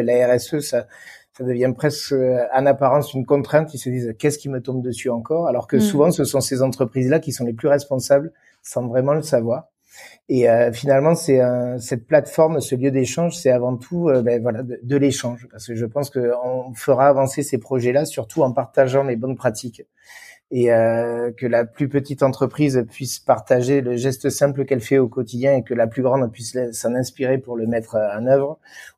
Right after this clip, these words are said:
Speaker 1: ou que la plus grande, euh, organisée, euh,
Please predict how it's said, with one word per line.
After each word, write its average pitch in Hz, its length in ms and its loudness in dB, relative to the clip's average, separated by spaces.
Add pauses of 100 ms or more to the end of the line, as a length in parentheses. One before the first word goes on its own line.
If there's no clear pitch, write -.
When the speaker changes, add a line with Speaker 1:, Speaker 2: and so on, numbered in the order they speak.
Speaker 1:
ou 139 100 -4
que 131 120 -2
la 123 140 2
plus 131 180 -6
grande, 131 300 2
euh, 120 840 2
organisée, 131 760 2
euh, 120 220 0